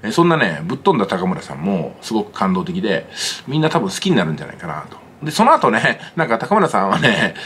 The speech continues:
結構ね、あの、試合が終わった後、いつものお調子者の高村さんに戻っていくっていうところで、えー、人間的にもすごく魅力がある人なんですよね。強いだけじゃなくて、すごくユーモラスで、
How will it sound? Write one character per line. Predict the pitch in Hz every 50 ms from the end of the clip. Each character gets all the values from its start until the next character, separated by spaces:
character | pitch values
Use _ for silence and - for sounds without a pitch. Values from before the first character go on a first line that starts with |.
| - - - -
結 | - - 214 -
構 | 113 101 98
ね、 | 107 95 - - -
あ | - 95
の、 | 92 87 85 80 76
試 | - - - 139
合 | 143
が | 147
終 | 160 151
わ | 151 147
っ |
た | - 160
後、 | 151 - - 78 64 - - - - - - -
い | 165 156
つ | - 131
も | 117 101
の | 117 123 98 - - - - - - - _ _ -
お | 117 113
調 | 139 139 135
子 | 135 131
者 | 123 120 117
の | 113
高 | 117 113 120 127
村 | 113 92
さ | 80 80 73
ん | 73
に | 73 71 65
戻 | 78 98 104 117 -
っ |
て | - -
い | 160
く | - -
っ | 165
て | - -
い |
う | -
と | -
こ | - -
ろ | 76
で、 | - 82 - - - - - - - - - -
え | - 90 85 78 73 71 - - - - - -
ー、 | 135
人 | 151 175
間 | 180 185 175
的 | 175 160 175
に | 156 -
も | 82 - -
す | - 104
ご | 104 95
く | - - - - - - - -
魅 | 101 104
力 | 113 110 - 117
が | 120 113 98
あ |
る | 82 73 - - - - - _ _ _
人 | - - 104 87
な | 78
ん | 69
で | -
す | -
よ | - 113
ね。 | 143 156 - - - -
強 | - 151 143 120
い | 98
だ | 95 95
け | 98
じ | 87 85
ゃ | 80
な | 76
く | - -
て、 | - 135 120
す | - 110
ご | 110 -
く | - - 113 -
ユ | 165 190 190
ー |
モ | 170 156
ラ | 143 -
ス | - -
で、 | - 62 -